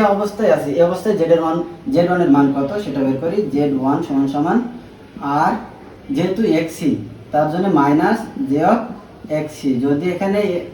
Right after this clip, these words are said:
এল হতো, তাহলে কিন্তু প্লাস দিতাম, ক্যাপাসিটিভ সার্কিটে মাইনাস হয়, এই জন্য এখানে মাইনাস দিয়েছি। তাহলে আর এর মান আছে তিরিশ মাইনাস J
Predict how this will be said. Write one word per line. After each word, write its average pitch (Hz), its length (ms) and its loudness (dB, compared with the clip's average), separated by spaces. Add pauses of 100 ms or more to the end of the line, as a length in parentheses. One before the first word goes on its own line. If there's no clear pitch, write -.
(460)
এল 226 100 6 (100)
হতো, 151 200 0 (100)
তাহলে 185 220 0 (120)
কিন্তু 208 240 -2
প্লাস 185 260 8
দিতাম, 117 240 -2 (680)
ক্যাপাসিটিভ 185 440 0
সার্কিটে 220 280 2 (100)
মাইনাস 156 300 2
হয়, 127 120 0
এই 131 60 0
জন্য 160 180 0
এখানে 202 220 -4
মাইনাস 147 280 4
দিয়েছি। 113 280 -4 (440)
তাহলে 135 180 2 (120)
আর 160 140 2
এর 156 160 0
মান 175 120 2 (100)
আছে 196 180 -2 (500)
তিরিশ 165 380 2 (320)
মাইনাস 156 420 2 (1700)
J - 20 -2